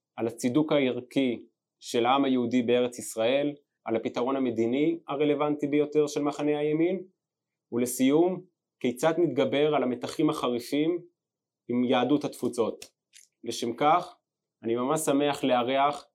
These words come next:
את יושבת ראש ישראל שלי, הפובליציסטית, שרה עצני כהן. שלום לך.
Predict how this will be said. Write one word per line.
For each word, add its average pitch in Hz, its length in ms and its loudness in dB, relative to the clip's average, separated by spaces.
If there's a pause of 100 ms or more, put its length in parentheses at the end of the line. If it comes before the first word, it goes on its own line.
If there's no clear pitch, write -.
את 113 100 -10
יושבת 151 380 2
ראש 139 220 0
ישראל 123 380 -4
שלי, 139 480 0
הפובליציסטית, 151 920 -4 (500)
שרה 139 380 2
עצני 127 460 -4 (160)
כהן. 95 340 -2 (460)
שלום 117 360 0
לך. 98 260 -4